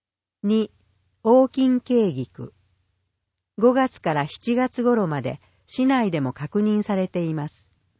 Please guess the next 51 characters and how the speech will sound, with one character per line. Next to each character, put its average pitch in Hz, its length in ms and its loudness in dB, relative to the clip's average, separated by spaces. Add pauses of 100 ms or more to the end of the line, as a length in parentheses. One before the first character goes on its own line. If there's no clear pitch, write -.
(300)
北 254 280 -2
米 262 240 4
原 240 220 0
産 220 320 -2
の 214 140 -2
多 185 180 -2
年 214 220 0
草 196 280 -4
で、 175 180 -2 (360)
花 240 300 0
び 262 120 0
ら 220 160 0
の 156 100 -4
先 202 340 0
端 190 260 -2
が 180 200 -4 (220)
ギ 226 140 -2
ザ 254 160 2
ギ 208 100 -2
ザ 160 140 -2
し - 120 -12
た 135 220 -4
鮮 214 280 0
や 247 80 -4
か 170 120 -6
な 151 140 -4
黄 226 260 -4
色 226 160 0
い 226 80 0
花 214 300 -2
を 175 40 -4
咲 143 180 -10
か 147 100 -8
せ 131 160 -8
ま 123 160 -6
す。 - 260 -20 (920)
繁 240 140 2
殖 262 300 -2
力 202 280 0
が 135 140 -4
非 170 160 -2
常 240 240 2
に 240 160 0
強 208 260 0
く、 - 260 -10 (200)
在 214 280 2
来 254 220 2
の 240 140 0
植 240 280 -4
物 208 280 -4
の 135 180 -4